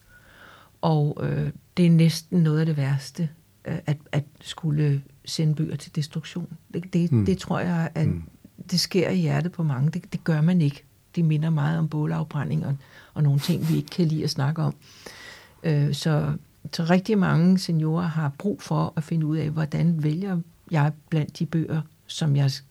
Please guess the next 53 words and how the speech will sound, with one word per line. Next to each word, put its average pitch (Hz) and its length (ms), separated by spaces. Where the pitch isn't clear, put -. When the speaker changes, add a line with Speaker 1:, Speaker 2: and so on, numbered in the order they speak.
Speaker 1:
kan, 143 220
har - 220
plads 185 320
til 190 180
det 160 100
nye 160 200
sted, 156 300
og 156 120
hvordan 151 220
skaffer 143 340
jeg 135 180
mig 135 100
af 143 160
med 147 180
resten, 135 420
uden 143 300
at 143 100
det 143 100
handler 135 240
om - 120
at 139 60
smide 135 280
dem 143 80
på - 100
lossepladsen. 127 520
Speaker 2:
Så - 140
det 113 140
sætter 139 220
sig 135 120
ned 127 320
i 120 80
tide 127 600
og 117 160
overvejer 110 460
med 110 160
hinanden, 101 360
hvordan 104 360
gør 98 140
vi 90 80
det 95 180
rent 98 180
praktisk? - 540
Speaker 1:
Ja. 139 140
Det - 100
Speaker 2:
Og 160 40
Speaker 1:
er 110 40
Speaker 2:
siger 107 200
til 98 100
børnene, 98 300
at 92 60
det 95 140
er 90 60
sket. - 440